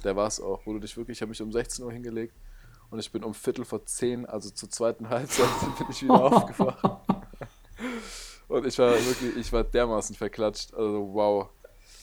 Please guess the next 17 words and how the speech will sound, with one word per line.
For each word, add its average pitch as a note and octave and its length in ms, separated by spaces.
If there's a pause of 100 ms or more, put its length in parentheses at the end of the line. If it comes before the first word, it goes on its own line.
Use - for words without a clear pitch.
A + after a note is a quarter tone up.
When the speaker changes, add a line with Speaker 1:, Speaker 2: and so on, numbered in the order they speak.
(100)
Speaker 1:
Ich - 100
muss A2 120
doch G#2+ 120
erst G#2+ 200
mal A2 60
wieder G#2 240
gucken, - 340
wie G#2 40
ich F#2+ 140
heiße. A2+ 260
Ich - 20
muss A2 120
erst - 140
mal G#2+ 80
mein G#2+ 120
Perso A#2+ 280
checken, G2+ 400